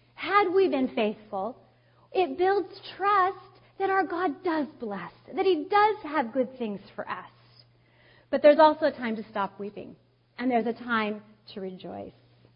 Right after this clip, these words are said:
J I Packer says, "The root of spiritual revival, both in individuals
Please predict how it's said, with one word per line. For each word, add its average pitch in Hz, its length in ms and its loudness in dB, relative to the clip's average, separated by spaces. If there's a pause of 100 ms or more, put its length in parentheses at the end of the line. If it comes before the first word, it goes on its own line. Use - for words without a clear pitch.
(1800)
J 277 100 6
I 277 160 8
Packer 269 380 6
says, 254 160 4
"The 247 120 2
root 320 180 8
of 277 160 -2
spiritual 294 360 4
revival, 262 520 6
both 285 260 6
in 330 120 2
individuals 262 680 2